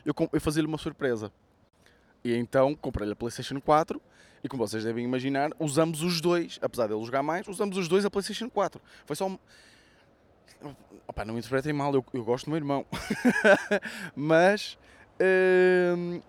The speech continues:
opa, foi meio desculpa. Estão a ver, tipo, eh, eu a pensar para mim quando lhe disse isto, pá,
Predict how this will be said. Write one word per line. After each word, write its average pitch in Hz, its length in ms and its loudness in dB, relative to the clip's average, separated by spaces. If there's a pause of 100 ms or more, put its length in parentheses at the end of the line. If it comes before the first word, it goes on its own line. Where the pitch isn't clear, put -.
(160)
opa, - 200 -8
foi - 180 -2
meio 185 180 -2
desculpa. 175 560 -8
Estão 131 260 -4
a 127 40 2
ver, 151 160 -2
tipo, 151 540 2 (460)
eh, 143 960 2
eu 147 120 4
a 143 40 6
pensar 151 280 2
para 165 140 -2
mim 165 120 -2
quando 143 240 0
lhe 143 60 -2
disse 147 360 -6
isto, - 340 -12 (320)
pá, 139 120 -14